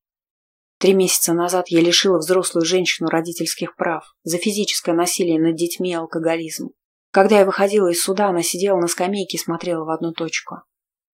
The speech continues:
Я подошла и напомнила, что все в ее руках. Если она поменяет порядок и приоритеты своей жизни и будет по-другому относиться к своим малышам. Мама задумалась на минутку, отпивая глоток из кружки,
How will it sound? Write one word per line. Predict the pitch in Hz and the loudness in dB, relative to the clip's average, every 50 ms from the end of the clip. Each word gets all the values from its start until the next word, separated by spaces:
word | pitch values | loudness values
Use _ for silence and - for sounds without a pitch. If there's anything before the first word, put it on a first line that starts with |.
| _ _ _ _ _ | _ _ _ _ _
Я | - 175 165 160 | -4 -2 0 0
подошла | 175 165 170 170 - - 190 180 | 2 2 4 2 2 2 0 2
и | 170 | 2
напомнила, | 160 165 160 - 170 175 170 165 160 156 156 151 | 2 0 2 2 2 2 2 2 -2 -4 -6 -6
что | - - 190 | -4 -4 -4
все | 180 - - 196 165 | -2 0 0 0 0
в | 165 | 0
ее | 165 165 160 | 0 -2 -2
руках. | 165 165 - - 165 156 - - - _ _ _ _ _ _ _ _ _ | -4 -4 -6 -6 -8 -8 -8 -12 -18 _ _ _ _ _ _ _ _ _
Если | - 214 254 - - | 4 4 4 6 6
она | 208 202 196 180 | 4 4 2 2
поменяет | 175 190 190 202 214 233 233 196 - - | 2 2 2 2 4 4 2 2 2 2
порядок | 170 175 185 202 208 180 170 - | 2 4 4 4 2 0 -2 -6
и | 165 | -4
приоритеты | - - 170 170 165 170 170 - 202 190 - 165 | 0 2 2 4 4 2 0 -2 -2 -4 -2 -4
своей | - - 170 170 170 165 | -4 -2 -2 -2 0 0
жизни | 170 190 196 185 170 165 160 160 175 175 - _ _ _ _ _ _ _ _ _ _ | 0 0 -2 -2 -4 -6 -8 -10 -12 -16 -20 _ _ _ _ _ _ _ _ _ _
и | - 214 | -2 0
будет | 202 220 220 - 170 160 - | 2 2 2 2 0 -2 -2
по-другому | - 165 190 190 180 185 180 170 165 | -2 0 0 2 4 4 2 4 2
относиться | 160 - - 180 170 - - 170 - - | 0 -2 -4 -6 -6 -4 -4 -4 -6 -6
к | - - | -6 -6
своим | - - 170 165 165 160 | -4 -4 -2 -2 -2 -2
малышам. | 160 165 165 - - - 170 160 160 165 - _ _ _ _ _ _ _ _ _ _ _ _ _ _ _ _ _ _ _ _ - | -2 -4 -4 -6 -6 -6 -6 -8 -8 -10 -14 _ _ _ _ _ _ _ _ _ _ _ _ _ _ _ _ _ _ _ _ 0
Мама | 160 156 151 156 156 | 2 4 4 4 4
задумалась | 147 156 151 156 170 175 175 165 160 - - | 2 2 2 2 0 0 0 0 -2 0 0
на | 165 | 2
минутку, | 160 160 165 170 175 - - 165 | 2 4 4 2 0 0 -2 -2
отпивая | 156 - - 165 151 160 160 156 | -4 -2 -2 -2 0 0 0 0
глоток | 151 156 156 156 - 160 160 - | 0 0 0 0 -2 -4 -6 -4
из | 165 - - | -6 -6 -6
кружки, | - 160 156 156 147 - - - - 160 156 | -6 -6 -6 -4 -6 -6 -8 -8 -12 -14 -16